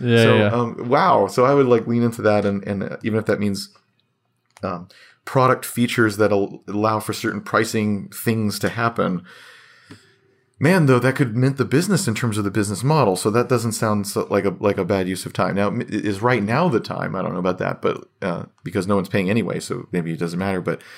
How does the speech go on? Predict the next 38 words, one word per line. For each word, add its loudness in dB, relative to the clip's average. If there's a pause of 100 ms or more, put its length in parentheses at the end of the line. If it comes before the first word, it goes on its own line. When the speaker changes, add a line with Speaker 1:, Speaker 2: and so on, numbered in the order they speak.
(680)
Speaker 2:
maybe 4
architecturally, -2
you -2
could -6
think -6
about -2
that 0
in -10
terms -8
of -6
what 4
does 2
it -4
mean -2
to -8
sign -2
up? -4
What -2
does -4
it -6
mean -2
to -2
be -6
part -2
of -2
a -6
company? -6
How 0
do 2
you 2
account -2
for -10
that? 0
How -4
do -2
you -4
see -2
that? -2